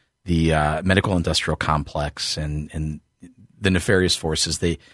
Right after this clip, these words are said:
they get out to, uh, Wikipedia, right? Anytime that you make a dent in their argument, they're, they're gonna, they're gonna portray you as a conspiracist. There are some incredible journalists in the world,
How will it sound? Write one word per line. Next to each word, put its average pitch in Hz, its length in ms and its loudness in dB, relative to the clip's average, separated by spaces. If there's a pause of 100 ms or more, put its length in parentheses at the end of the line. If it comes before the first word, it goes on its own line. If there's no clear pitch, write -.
(200)
they 104 100 6
get 101 140 6
out 98 340 6
to, 80 640 2 (100)
uh, 73 360 -2
Wikipedia, 82 680 -2
right? 82 300 0 (440)
Anytime 113 380 8
that 101 80 4
you 95 320 4
make 92 240 4
a 85 80 2
dent 82 460 0
in 82 140 0
their 82 180 4
argument, 76 580 0 (380)
they're, - 220 2
they're - 180 6
gonna, 104 320 4
they're 98 100 4
gonna 101 140 4
portray 92 400 2
you 82 160 4
as 78 100 2
a 80 60 2
conspiracist. 80 880 0 (100)
There 98 220 6
are 95 120 8
some 85 220 -2
incredible 92 640 2
journalists 85 640 2
in 78 80 0
the 73 80 0
world, 71 320 -4